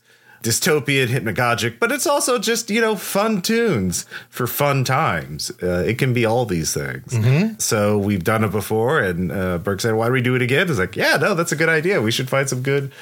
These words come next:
Speaker 1: new, uh, Vaporwave to, uh, celebrate. Summer is finally here. Yay."
Speaker 2: Yeah. And also, I think our previous Summer Jam episodes, I sort of commented on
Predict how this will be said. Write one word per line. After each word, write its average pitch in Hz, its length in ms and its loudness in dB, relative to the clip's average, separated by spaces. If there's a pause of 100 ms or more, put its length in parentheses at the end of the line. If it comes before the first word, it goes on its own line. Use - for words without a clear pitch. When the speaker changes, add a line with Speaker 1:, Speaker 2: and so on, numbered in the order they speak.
(300)
Speaker 1:
new, 113 600 2
uh, 101 340 2
Vaporwave 98 760 0
to, 87 500 0
uh, 87 420 0
celebrate. 98 840 0
Summer 131 400 0
is 90 80 -2
finally 127 460 0
here. 107 540 0 (420)
Yay." 98 880 0
Speaker 2:
Yeah. 113 640 0
And 180 140 2
also, 226 280 0
I 175 80 2
think 220 200 -4
our 196 80 0
previous 135 420 0
Summer 110 240 2
Jam 95 300 0
episodes, 95 520 0
I 107 100 4
sort 101 200 0
of 101 60 0
commented 98 420 0
on 90 320 2